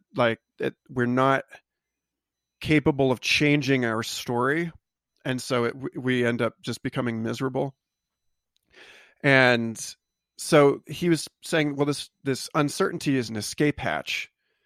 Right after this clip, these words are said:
from that. It's an opportunity to, to steer something because, and the example that he gave was, uh,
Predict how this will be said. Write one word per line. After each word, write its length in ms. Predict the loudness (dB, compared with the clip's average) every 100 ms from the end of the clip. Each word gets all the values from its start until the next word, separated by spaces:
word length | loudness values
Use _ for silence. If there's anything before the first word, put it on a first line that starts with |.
| _ _ _
from 280 | -4 -2
that. 280 | -2 -4 -4 -8 -14
It's 120 | -6
an 80 | 0
opportunity 680 | 0 0 -2 -2 0 -2 -6
to, 640 | -8 -4 -2 0 -2 -4 -10 _ _ _ _ _ _ _ _ _ _ -10
to 220 | -4 -2
steer 840 | -2 -6 -2 4 6 6 2 -4 -14 _ _
something 640 | -6 0 0 0 -6 -8 -12 _ _ _ _
because, 720 | -4 0 4 4 2 -2 -8 -14 _ _ _ _ _
and 160 | 0 4
the 80 | 4
example 340 | 2 0 -2
that 140 | -4 -4
he 80 |
gave 300 | -2 -2 -4 -8
was, 520 | -2 0 -2 -6 -8
uh, 280 | -2 0 0